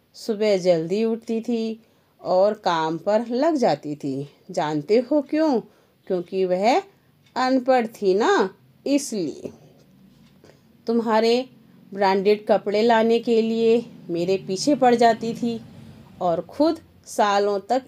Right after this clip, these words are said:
एक ही साड़ी में रहती थी। जानते हो क्यों? क्योंकि वह सचमुच अनपढ़ थी ना, इसलिए। बेटा, पढ़े लिखे लोग पहले अपना स्वार्थ और मतलब देखते हैं, लेकिन तेरी माँ ने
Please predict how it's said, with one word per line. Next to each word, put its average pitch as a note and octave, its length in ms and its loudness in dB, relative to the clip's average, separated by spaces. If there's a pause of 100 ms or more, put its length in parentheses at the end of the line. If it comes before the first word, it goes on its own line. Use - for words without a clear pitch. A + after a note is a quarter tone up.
(160)
एक D4 280 -2
ही C4+ 180 0
साड़ी D#3 440 -4
में F3 180 0
रहती A3+ 380 -4
थी। A#3 300 -4 (320)
जानते F3 560 -2
हो F4 220 0
क्यों? F#4 400 2 (200)
क्योंकि F#3 380 -6
वह G3 220 -6
सचमुच A3 680 -2 (520)
अनपढ़ A3 460 2
थी G#3+ 280 0
ना, C4 420 2 (160)
इसलिए। A#3 640 -4 (360)
बेटा, F#3+ 680 -4 (380)
पढ़े C4+ 240 6
लिखे B3+ 380 0
लोग G#3+ 400 2
पहले F#3 340 0
अपना G#3 440 -4
स्वार्थ A3 800 -2
और F#3 180 0
मतलब F#3 400 -2
देखते B3+ 460 0
हैं, B3+ 260 0 (460)
लेकिन F#3+ 400 0
तेरी A3+ 360 0
माँ G#3 280 0
ने G#3 320 -2